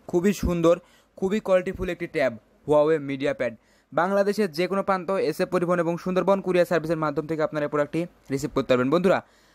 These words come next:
আপনি যদি আমাদের চ্যানেল ন-, নতুন হয়ে থাকেন, তাহলে আমি আপনাদের অনুরোধ করব সাবস্ক্রাইব করে রাখবেন আমাদের বিগ বাজার YouTube চ্যানেল। আর যারা ঈদের মধ্যে এই ট্যাবটি নিতে চান,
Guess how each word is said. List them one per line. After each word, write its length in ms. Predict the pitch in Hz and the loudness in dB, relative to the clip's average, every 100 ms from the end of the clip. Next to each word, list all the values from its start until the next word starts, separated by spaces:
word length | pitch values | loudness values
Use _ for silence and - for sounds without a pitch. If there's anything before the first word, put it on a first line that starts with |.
| _ | _
আপনি 300 | 151 165 214 | -4 -2 -4
যদি 140 | 202 202 | -6 -6
আমাদের 220 | 202 190 | -6 -4
চ্যানেল 220 | 190 185 | -4 -2
ন-, 280 | 180 156 151 156 | -4 -6 -4 -2
নতুন 160 | 185 | 0
হয়ে 80 | 185 | 2
থাকেন, 320 | 180 170 185 185 _ _ 165 | 2 2 0 -2 _ _ -2
তাহলে 160 | 156 | 0
আমি 140 | 160 160 | 2 0
আপনাদের 300 | 160 151 147 | 0 -4 -2
অনুরোধ 240 | 147 160 | -2 -2
করব 260 | - 156 160 | -2 -2 -2
সাবস্ক্রাইব 300 | 151 156 - | -2 -4 0
করে 80 | 156 | 0
রাখবেন 160 | 139 143 | 2 -2
আমাদের 220 | 139 139 | -4 -4
বিগ 180 | 139 131 | -6 -4
বাজার 180 | 147 151 | -4 -4
YouTube 260 | 135 139 - | -4 -6 -4
চ্যানেল। 260 | 151 160 160 _ - | -2 -2 -4 _ -4
আর 180 | 143 143 | 0 4
যারা 260 | 170 175 | 4 4
ঈদের 240 | 160 170 170 | 2 -2 -4
মধ্যে 280 | 165 156 135 123 | -4 -2 -2 -4
এই 80 | 147 | -2
ট্যাবটি 260 | 156 160 | -2 -2
নিতে 180 | 160 151 | -4 -2
চান, 260 | 160 123 | 0 0